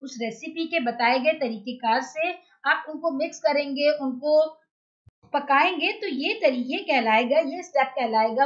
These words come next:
process। और उसके बाद जब आपकी dish बनकर तैयार हो जाएगी तो ये जो चीज कहलाएगी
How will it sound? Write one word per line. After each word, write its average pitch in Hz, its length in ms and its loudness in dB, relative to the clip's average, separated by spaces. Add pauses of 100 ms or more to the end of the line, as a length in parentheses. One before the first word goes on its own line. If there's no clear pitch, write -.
process। 226 580 -10 (260)
और 403 80 -4
उसके 427 260 -2
बाद 247 320 4
जब 330 120 4 (120)
आपकी 269 360 2
dish 285 220 -4
बनकर 262 340 0
तैयार 233 420 -2
हो 285 140 0
जाएगी 208 440 -4
तो 349 140 -12 (240)
ये 294 200 -6
जो 403 160 -2 (220)
चीज 311 240 -8
कहलाएगी 233 640 0